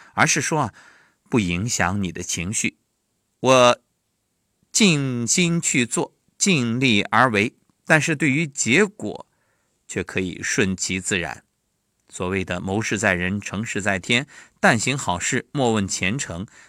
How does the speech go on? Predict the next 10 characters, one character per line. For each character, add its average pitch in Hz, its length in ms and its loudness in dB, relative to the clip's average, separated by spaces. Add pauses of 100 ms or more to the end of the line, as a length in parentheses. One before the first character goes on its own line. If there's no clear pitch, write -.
(120)
都 160 220 0
是 - 400 -4
这 92 140 -6
种 82 180 -12
意 90 140 -6
思。 - 200 -10 (800)
收 214 260 6
神 135 220 2
敛 95 260 0
气， - 320 -2